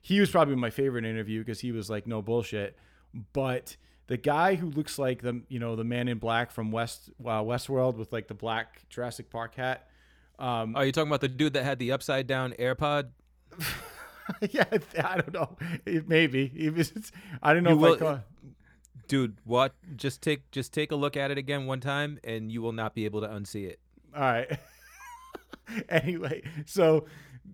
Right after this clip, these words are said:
Speaker 1: um,
Speaker 2: <laughs>
Speaker 1: yeah, but anyway, he's got, like, the, you know, the black rim hat. He was the guy who was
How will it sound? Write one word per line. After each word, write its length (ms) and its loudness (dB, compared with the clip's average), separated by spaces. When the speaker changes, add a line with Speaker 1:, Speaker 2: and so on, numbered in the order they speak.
Speaker 1:
um, 480 6
Speaker 2:
<laughs> 300 -14
Speaker 1:
yeah, 280 8
but 220 4
anyway, 380 2
he's 200 -2
got, 200 2
like, 160 0
the, 120 -2
you 100 0
know, 60 0
the 100 -2
black 340 0
rim 140 -2
hat. 300 -2
He 120 -4
was 120 0
the 80 -6
guy 520 4
who 280 2
was 380 0